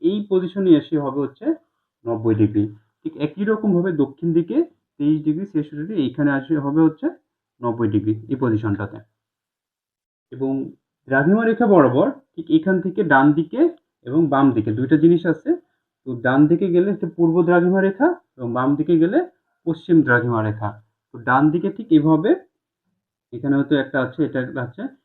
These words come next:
এভাবে যেতে যেতে ঠিক একশো আশি ডিগ্রি পর্যন্ত চলে যাবে। এই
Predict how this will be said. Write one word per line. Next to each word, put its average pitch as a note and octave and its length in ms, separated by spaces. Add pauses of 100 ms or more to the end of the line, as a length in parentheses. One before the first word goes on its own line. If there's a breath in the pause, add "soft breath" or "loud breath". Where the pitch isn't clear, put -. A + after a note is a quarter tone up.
(200)
এভাবে C3 220
যেতে D3 300
যেতে D#3 160
ঠিক G#3 200
একশো - 400
আশি C#3+ 340
ডিগ্রি F3 240
পর্যন্ত F#3+ 320 (120)
চলে E3 220
যাবে। G2+ 180 (540)
এই A#2+ 140